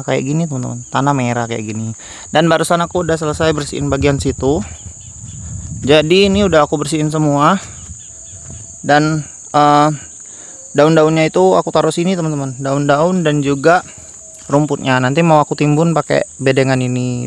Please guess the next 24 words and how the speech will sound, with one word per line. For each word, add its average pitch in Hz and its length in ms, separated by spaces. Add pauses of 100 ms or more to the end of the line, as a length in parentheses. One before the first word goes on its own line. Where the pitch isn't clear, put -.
terus 147 160
jadi 131 160
bedengan 120 400
satu 113 480
ya. 110 120 (360)
Ini 170 80
lebih 170 240
bagus 156 240
nanti 180 400
disiram 156 480
dengan, 170 360 (440)
eh, 151 160
kotoran 190 320
hewan, 175 400
atau 180 400
kalau 165 240
biasanya 156 480
aku 170 160
itu 180 160
pengganti 156 480
kotoran 151 400
hewan 147 240
itu 147 200
aku 156 200